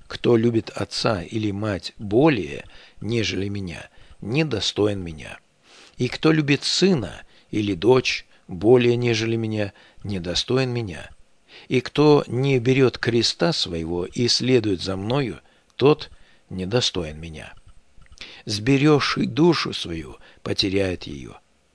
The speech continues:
а потерявший душу свою ради меня, сбережет ее». Друзья дорогие, э, как вы видите, никакой воин не связывает себя делами житейскими. Он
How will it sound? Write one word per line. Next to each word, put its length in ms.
а 120
потерявший 640
душу 520
свою 500
ради 300
меня, 420
сбережет 800
ее». 500
Друзья 320
дорогие, 640
э, 160
как 200
вы 120
видите, 580
никакой 680
воин 540
не 120
связывает 500
себя 340
делами 400
житейскими. 800
Он 380